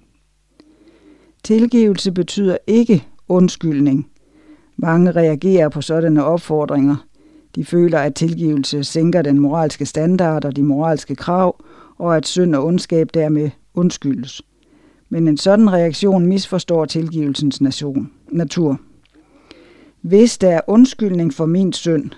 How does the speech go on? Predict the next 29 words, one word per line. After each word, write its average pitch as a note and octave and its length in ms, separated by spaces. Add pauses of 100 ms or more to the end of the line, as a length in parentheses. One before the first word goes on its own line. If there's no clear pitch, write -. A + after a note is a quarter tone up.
er D#3+ 100
den D#3+ 160
nemlig D3 420
ikke D3 220
længere D3 400
synd. G#3 300 (440)
Så - 160
er E3+ 80
der F#3+ 80
brug D3+ 300
for D3+ 180
forklaring, D#3+ 880
måske C3+ 340
oplysning D#3 800
og C#3 100
bedre C#3+ 300
uddannelse, E3 720
men C3+ 200 (200)
ikke G#3+ 200
tilgivelse. C3 640 (1120)
Tilgivelse A3+ 680
giver F#3+ 300
Gud F#3 340 (180)
netop F3+ 420
fordi D#3+ 340
hans F3 300
lov D#3+ 260
stadig F3+ 420
gælder, F#3 340